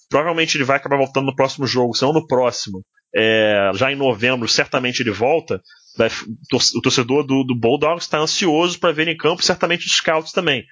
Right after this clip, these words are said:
porque essa defesa tem alguns nomes interessantes, que a gente já citou aqui, e pode ser que fique ainda melhor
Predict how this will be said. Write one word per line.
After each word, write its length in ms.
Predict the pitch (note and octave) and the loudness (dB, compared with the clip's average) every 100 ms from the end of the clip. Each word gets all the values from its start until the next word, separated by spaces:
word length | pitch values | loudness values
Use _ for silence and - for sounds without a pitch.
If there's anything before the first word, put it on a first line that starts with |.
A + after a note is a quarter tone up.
| - - | -20 -8
porque 200 | G#2+ - | -8 -2
essa 140 | A#2 B2+ | -2 0
defesa 440 | B2+ B2+ C3 D3+ | -2 0 0 0
tem 480 | D#3 D3+ D#3 D#3 D3+ - - - | 0 -2 0 0 -2 -4 -6 -2
alguns 280 | A2+ C3 | 0 0
nomes 200 | B2+ C#3 | 0 -2
interessantes, 540 | C3 C3 B2+ - D3+ - | 0 0 0 0 0 0
que 80 | A2+ | -2
a 20 | |
gente 80 | G#2 | 0
já 60 | |
citou 340 | A#2 A#2 - A#2+ | -2 -4 -2 -2
aqui, 380 | - B2+ F3+ - _ _ - | 0 -2 -2 -4 _ _ -2
e 300 | B2 C3 B2+ B2+ _ _ - | 0 2 0 -6 _ _ -2
pode 300 | C3 D#3+ D#3 | 0 0 -2
ser 360 | - C3+ D3 | 0 0 0
que 120 | - | -2
fique 480 | D#3 - D#3 E3+ D#3+ | -4 -2 0 0 0
ainda 420 | - C3 D3 E3+ F3 | 0 0 0 0 0
melhor 420 | D#3 A#2 C#3 | 2 2 0